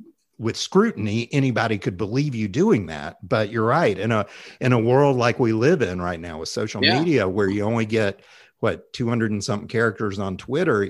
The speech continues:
Speaker 1: you can
Speaker 2: Right.
Speaker 1: make the argument. <laughs>
Speaker 2: You can, absolutely. And I would argue, too, that all of this stems from inequity anyway.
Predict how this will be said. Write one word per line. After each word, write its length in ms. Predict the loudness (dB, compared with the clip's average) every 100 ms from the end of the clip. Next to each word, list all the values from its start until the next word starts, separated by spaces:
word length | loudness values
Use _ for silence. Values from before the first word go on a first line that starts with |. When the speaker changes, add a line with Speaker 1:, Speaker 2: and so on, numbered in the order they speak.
| -6
Speaker 1:
you 200 | -4 2
can 140 | 2
Speaker 2:
Right. 60 | 4
Speaker 1:
make 180 | 2
the 100 | 0
argument. 560 | 0 2 2 -2 -8 -14 -18
<laughs> 240 | -20 -16
Speaker 2:
You 140 | -14 -4
can, 320 | 0 0 -2 -4
absolutely. 720 | -4 -2 0 2 2 0 -8 -12 _ -20 _
And 100 | -2
I 100 | 2
would 100 | 2
argue, 340 | 2 2 0 -4
too, 320 | -2 0 2
that 180 | 0 -2
all 260 | 0 0 0
of 100 | -4
this 180 | -8 -10
stems 460 | -10 -2 0 0
from 180 | -2 -6
inequity 580 | -6 -6 -4 -2 -2 -4 _ 0
anyway. 480 | 2 2 -2 -10